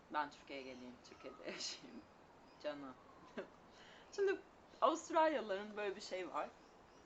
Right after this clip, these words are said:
O kadar uzaklar ki, tabii ki işte internet var, televizyon var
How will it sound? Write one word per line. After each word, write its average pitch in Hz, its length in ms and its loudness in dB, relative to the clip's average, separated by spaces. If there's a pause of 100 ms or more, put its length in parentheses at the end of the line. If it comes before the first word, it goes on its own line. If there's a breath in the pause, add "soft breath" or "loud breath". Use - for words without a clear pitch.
(680)
O 190 120 2
kadar 247 360 4
uzaklar 220 680 2
ki, - 220 -10 (540 loud breath)
tabii 190 180 -4
ki - 100 -8
işte - 440 -4
internet 147 520 -4
var, 143 300 6
televizyon 135 580 -8
var 131 160 -6